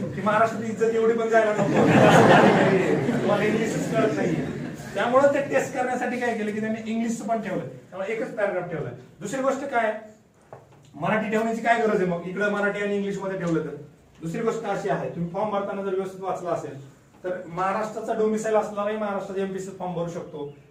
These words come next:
आणि एखादा उत्तर प्रदेश, बिहार, केरळमधला पण महा-, एमपीसी चा फॉर्म भरू शकतो. फक्त त्यांना ती एक कंडिशन असते, "Do you belong, do you have महाराष्ट्र domicile? If no, you will not be considered for reservation seat." मग ते पण ही परीक्षा देऊ शकतात,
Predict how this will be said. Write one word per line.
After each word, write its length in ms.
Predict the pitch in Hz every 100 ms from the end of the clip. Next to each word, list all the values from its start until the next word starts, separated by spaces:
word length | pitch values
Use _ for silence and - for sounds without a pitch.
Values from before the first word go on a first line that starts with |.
| -
आणि 180 | 165 180
एखादा 220 | 190 190
उत्तर 280 | 180 190 180
प्रदेश, 260 | 180 180
बिहार, 320 | 165 180 175
केरळमधला 580 | - 180 180 180 180 185
पण 140 | 185 180
महा-, 300 | 175 165 170
एमपीसी 320 | 180 185 175
चा 60 | 175
फॉर्म 200 | 170 160
भरू 140 | 156
शकतो. 380 | 156 147 135 131 - -
फक्त 180 | 170 190
त्यांना 240 | - 208
ती 140 | 202 208 - - - _ _ _
एक 260 | 214 190 -
कंडिशन 340 | 190 190 196
असते, 320 | 175 156 160 147
"Do 60 |
you 160 | 185 190
belong, 320 | 202 214 202 - - 147
do 60 |
you 100 | 196 202
have 160 | 214 214 -
महाराष्ट्र 360 | 180 190 196 196
domicile? 380 | 196 190 190 190 - -
If 160 | 208 220
no, 180 | 208 202 202 - - 190
you 160 | 220
will 160 | 220 196
not 160 | 208 208
be 100 | 220
considered 360 | 208 - 202 -
for 120 | 196
reservation 480 | 185 185 180 180 175
seat." 120 | 147 - - - - - -
मग 160 | 175
ते 60 | 240
पण 160 | 311 285 - 214
ही 120 | -
परीक्षा 300 | 247 - 233
देऊ 140 | 240
शकतात, 380 | 214 208 -